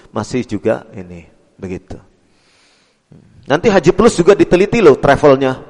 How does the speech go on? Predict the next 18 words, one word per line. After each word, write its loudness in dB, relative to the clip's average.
Travelnya -2
ini -6
uangnya 2
dikemanakan, -2
Pak? -2
Ke 0
bank 0
ya? 4
Wah, -6
riba 0
lagi, 0
Pak. 2
Wah, -14
udah, 0
akhirnya -2
nggak -8
berangkat -6
haji. -10